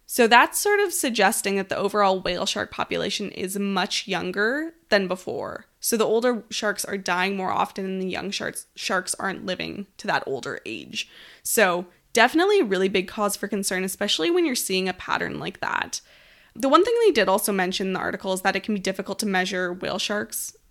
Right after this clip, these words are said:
seeing as they're in the water. So it's possible there's just some, like, this data might be skewed a little depending on the measurements.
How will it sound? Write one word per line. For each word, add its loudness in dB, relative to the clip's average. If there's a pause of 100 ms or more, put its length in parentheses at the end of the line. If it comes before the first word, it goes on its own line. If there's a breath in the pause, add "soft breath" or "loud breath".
(160)
seeing -4
as -6
they're -6
in -4
the -2
water. -2 (280 loud breath)
So 4
it's 0
possible -4
there's -4
just -6
some, -6 (300)
like, -4 (240)
this 2
data 4
might -4
be -10
skewed -6
a -4
little -6
depending -6
on -2
the -6
measurements. -4